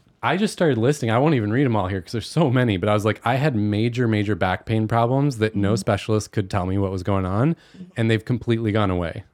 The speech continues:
Speaker 1: Completely. Hundred percent. I had, like, major gut health, like, problems that, you know how it works. It, like, affects your immune system. So I'd get more colds and I had all this stuff.
Speaker 2: Mm-hmm.
Speaker 1: So I'm, you know, on all these meds and doing all these things. And, like,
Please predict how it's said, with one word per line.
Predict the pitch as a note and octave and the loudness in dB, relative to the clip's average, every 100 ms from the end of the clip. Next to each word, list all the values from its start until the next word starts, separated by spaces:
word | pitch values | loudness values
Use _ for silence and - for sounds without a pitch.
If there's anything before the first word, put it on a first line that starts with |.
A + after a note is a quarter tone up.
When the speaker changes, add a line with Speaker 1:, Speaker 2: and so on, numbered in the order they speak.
| _ _ | _ _
Speaker 1:
Completely. | D3+ F3+ B2 F2+ F2 _ - | 0 2 2 -2 -12 _ -4
Hundred | D#3 D#3 | 2 2
percent. | D3+ A2+ F#2 - _ _ _ _ _ _ - | 2 0 -2 -6 _ _ _ _ _ _ -6
I | A#2+ | -4
had, | B2+ C#3 C3 B2 A#2 A#2+ | 0 0 2 0 -2 0
like, | A#2+ G#2+ | 0 0
major | A2+ C3 C3+ C3 | 0 0 2 0
gut | G#2 B2 A#2 | 2 0 0
health, | A#2+ G#2+ G2 - _ - | 0 0 -2 -10 _ -2
like, | A2 G2 - | 0 0 -4
problems | - G#2+ G2+ G2 G2 | -4 0 0 0 -2
that, | G#2+ G#2+ - - | -4 -8 -10 -2
you | A2+ | 2
know | G#2 | 2
how | G#2 G#2 | 2 0
it | F#2 | 0
works. | G2 G#2+ - | 0 0 -2
It, | A2 | -4
like, | G2+ G#2+ | -4 -4
affects | - G#2 - - | -2 -2 -4 -10
your | G#2+ F#2 | -4 0
immune | C#3+ F#3 | 2 2
system. | E3 D3+ - C#3 | 2 -2 0 -2
So | A#2 | 0
I'd | G#2+ G2 | 0 0
get | G#2 | -2
more | G2 F2 | -2 -4
colds | - F3 D#3+ D3 C3 | 0 4 4 4 2
and | G#2 | -2
I | G2+ | 0
had | G#2 G#2+ | 0 2
all | A#2 | 2
this | A#2+ | 0
stuff. | - D#3+ D#3+ C3 - - - | -2 2 4 2 -2 -16 -10
Speaker 2:
Mm-hmm. | G3 F3 F#3+ F#3 - _ _ | -6 -4 -4 -6 -10 _ _
Speaker 1:
So | - A#2+ | 0 2
I'm, | A#2+ B2 A#2 - | 4 2 -2 -2
you | A#2 | 0
know, | A#2 A2 | 2 2
on | B2 C#3 | 2 4
all | D3 | 4
these | C3+ B2+ | 2 2
meds | D3+ D#3 A#2 | 2 2 2
and | A2 | 2
doing | B2 C#3 | 4 4
all | D3 | 4
these | C3+ B2 - | 2 0 0
things. | D#3+ D#3 A#2+ G#2+ | 2 4 2 2
And, | A2+ | 2
like, | G#2+ | 2